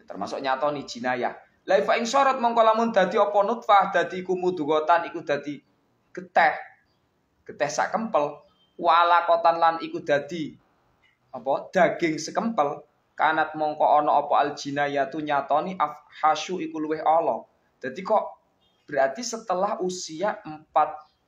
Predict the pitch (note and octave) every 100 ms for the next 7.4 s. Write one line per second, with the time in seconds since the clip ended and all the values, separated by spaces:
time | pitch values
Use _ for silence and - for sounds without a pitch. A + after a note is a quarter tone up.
0 | - D3+ F#3 - _ - F#3+ F#3 _ -
1 | - _ _ _ - C3 B2 - E3+ F#3
2 | F#3+ - F#3 G#3+ - A3 G#3 F3 - G3
3 | A3+ F#3 F#3 F3+ F#3+ F#3 D3 C#3+ A#3 -
4 | F3+ F3+ F#3 G3 C4+ - - _ _ _
5 | _ _ D3+ D#3 - C3+ C3 A3+ A3+ -
6 | A#3 A#3 A#3 F#3+ G3+ C4 C4+ C4+ A3+ F#3+
7 | G3 G3+ G#3+ C4+